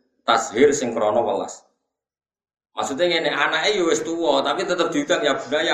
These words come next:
anak ci-, cilik. Mergo kowe brengosen lair, nak cara wong tuamu ya cah ci-, cah cilik. Mulane kok kowe brengosen lair, le rene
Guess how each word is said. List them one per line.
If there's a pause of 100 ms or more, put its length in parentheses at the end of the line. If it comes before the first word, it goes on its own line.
anak
ci-, (240)
cilik.
Mergo
kowe
brengosen
lair,
nak
cara
wong
tuamu
ya
cah
ci-, (560)
cah
cilik.
Mulane
kok
kowe (160)
brengosen
lair,
le (120)
rene